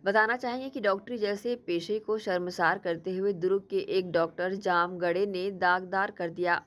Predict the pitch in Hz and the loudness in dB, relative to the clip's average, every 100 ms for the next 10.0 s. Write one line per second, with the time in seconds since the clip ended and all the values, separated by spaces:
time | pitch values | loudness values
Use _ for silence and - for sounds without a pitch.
0 | - 277 285 285 285 302 - 247 247 214 | -6 -2 0 0 0 -2 -2 -4 -6 -2
1 | 190 175 208 214 175 170 170 190 190 190 | 2 2 2 -2 -2 0 -2 -2 -4 -6
2 | 240 208 180 196 202 180 180 185 196 185 | -6 -4 -2 -2 -2 -4 -2 -2 -2 0
3 | 180 190 185 180 185 180 180 202 196 180 | 0 2 2 2 2 -2 -4 -4 -2 0
4 | 175 202 208 190 185 185 180 180 175 180 | 0 -2 -4 -4 -4 0 0 2 2 0
5 | 180 196 190 180 190 190 190 220 202 226 | 0 -4 0 0 0 0 0 0 0 -2
6 | 233 185 185 202 202 214 190 170 175 202 | 0 0 2 0 0 -2 -2 -2 -2 -2
7 | 208 175 180 180 190 185 175 202 196 180 | -2 -2 -2 -2 -2 0 0 0 0 2
8 | 175 175 180 190 208 220 208 175 - 202 | 2 0 -4 -4 -4 -2 0 0 -4 -4
9 | 180 170 175 208 185 175 175 175 185 | 0 0 0 -4 -4 -2 0 2 0